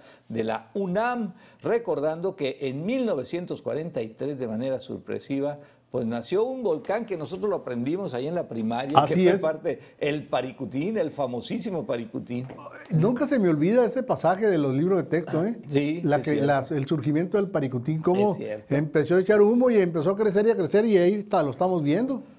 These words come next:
Speaker 1: Es cierto. Bueno, el conjunto de microsismos, bueno, todo esto, pues, puede generar un nuevo volcán, así lo dijo Carlos Valdés Gómez, quien es investigador del Instituto de Geofísica y director del Centro de Estudios Mexicanos de la unam. Además,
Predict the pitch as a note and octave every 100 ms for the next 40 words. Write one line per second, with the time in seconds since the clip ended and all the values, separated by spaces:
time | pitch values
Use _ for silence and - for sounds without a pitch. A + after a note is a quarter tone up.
0 | - - - A2+ B2+ - A2 A2+ A#2 B2+
1 | C3+ A3 A3+ G#3 F3 F#3 E3+ G#3+ A#3 G3
2 | G3 D3+ D#3 E3 E3 C#3 A#2 A#2 A#2 C#3+
3 | C#3 D3 B2+ C#3 C3 C3+ C3 B2+ - A2
4 | - - C3+ C3 C3 G2 G2+ A2+ A2+ A2+
5 | A2 G#2+ A2 - E3+ F3+ D#3 - C#3 C3+
6 | C3 - C#3+ C#3+ - - - - A#2 B2+
7 | D3+ C#3+ F#3 F#3 F3+ - _ - F3 A#3
8 | A#3 F3 C#3+ C3 B2 D3+ E3 B2+ A2 -
9 | G#2 B2+ C#3 A2+ G2+ G#2 F2+ B2+ C3 -
10 | G2 G2 F#2+ B2+ A2 C3 A#2 A2 C3 A2
11 | - - B2 A2+ G#2+ G#2+ G#2 - - _
12 | - A#2 A2+ A2+ A2 A#2+ B2+ D#3+ A#3+ A#3+